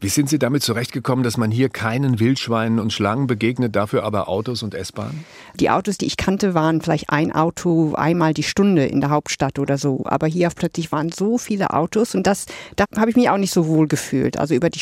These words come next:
Speaker 2: Straße zu gehen war für mich auch ganz schwierig. Von Zügen und so, das, da hatte ich auch ein bisschen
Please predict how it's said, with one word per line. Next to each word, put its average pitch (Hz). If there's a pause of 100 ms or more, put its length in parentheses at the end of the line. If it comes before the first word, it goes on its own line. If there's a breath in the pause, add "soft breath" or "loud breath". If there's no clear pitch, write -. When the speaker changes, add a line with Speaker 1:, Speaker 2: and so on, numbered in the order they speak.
(120)
Speaker 2:
Straße 180
zu -
gehen 175
war 151
für -
mich -
auch 196
ganz 208
schwierig. 202 (580 loud breath)
Von 175
Zügen 240
und 220
so, 220
das, 190
da 180
hatte 180
ich -
auch -
ein 165
bisschen 180